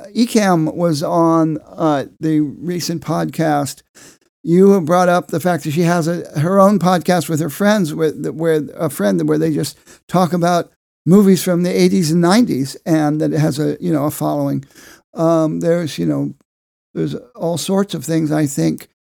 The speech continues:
your fans who've been listening to you from the United States and, and Europe and elsewhere, uh, would s-,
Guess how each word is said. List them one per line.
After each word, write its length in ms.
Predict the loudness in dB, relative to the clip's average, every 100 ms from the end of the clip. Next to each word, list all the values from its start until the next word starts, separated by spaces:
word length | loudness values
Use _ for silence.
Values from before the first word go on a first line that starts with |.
| _ -6
your 280 | 0 2 2
fans 560 | 0 2 4 4 4 2
who've 180 | 0 0
been 160 | -2
listening 360 | -2 -2 0 0
to 140 | 0
you 340 | 0 2 0 -2
from 240 | -2 0
the 140 | 2
United 300 | 2 0 -2
States 340 | -4 -4 -4 -4
and, 160 | -4 -2
and 300 | -4 -2 -2
Europe 280 | -2 -4 -4
and 100 | -4
elsewhere, 500 | -4 -6 -6 -6 -8 _ -20 -20 _ -4
uh, 160 | -2 0
would 440 | 0 -2 -2 -6 -16
s-, 220 | -18